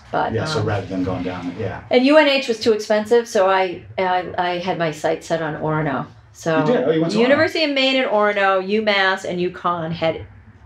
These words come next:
Speaker 1: reasonable out-of-state tuitions at the time.
Speaker 2: Yeah.
Speaker 1: Um, U V M, U N H, and U R I were like, might as well go to an Ivy League school,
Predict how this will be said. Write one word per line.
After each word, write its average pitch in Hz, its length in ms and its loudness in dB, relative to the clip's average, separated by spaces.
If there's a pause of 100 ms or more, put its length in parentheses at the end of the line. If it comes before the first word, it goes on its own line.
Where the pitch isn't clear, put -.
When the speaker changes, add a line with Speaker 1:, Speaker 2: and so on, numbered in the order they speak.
(100)
Speaker 1:
reasonable 202 680 0
out-of-state 170 460 -4
tuitions - 600 -6
at 143 100 -6
the 143 60 -6
time. 151 440 -4
Speaker 2:
Yeah. 127 240 0 (280)
Speaker 1:
Um, 170 420 0
U 202 200 0
V 220 180 0
M, 196 260 0
U 185 200 0
N 180 140 0
H, 170 260 -4
and 160 120 -2
U 160 140 0
R 160 180 0
I 151 360 -2 (140)
were 160 160 0
like, 156 300 -2 (360)
might 170 160 0
as 160 100 -8
well 151 80 -4
go 151 140 0
to 156 80 -4
an 151 80 -6
Ivy 151 220 -4
League 131 200 -6
school, - 380 -4